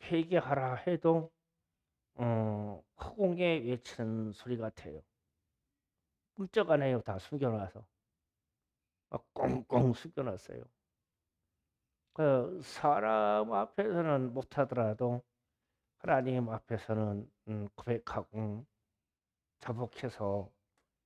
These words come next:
성령의 은혜를 받기를 원해요. 예, 지금 이 절차가 나와야 됩니다. 성령의 역사예요. 그래서 회개라는 것을 뭐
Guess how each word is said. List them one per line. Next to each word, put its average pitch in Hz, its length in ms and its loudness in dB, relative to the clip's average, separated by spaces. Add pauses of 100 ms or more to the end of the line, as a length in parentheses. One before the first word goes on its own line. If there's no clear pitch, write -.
(440)
성령의 147 520 0
은혜를 113 400 -2
받기를 113 720 -6
원해요. 104 540 -2 (720)
예, 113 380 -8
지금 127 420 0
이 120 480 0
절차가 - 460 -4
나와야 101 360 -2
됩니다. 101 540 -6 (680)
성령의 165 540 2
역사예요. 107 540 -6 (1040)
그래서 160 460 4 (640)
회개라는 196 720 4
것을 139 640 0 (580)
뭐 107 520 -2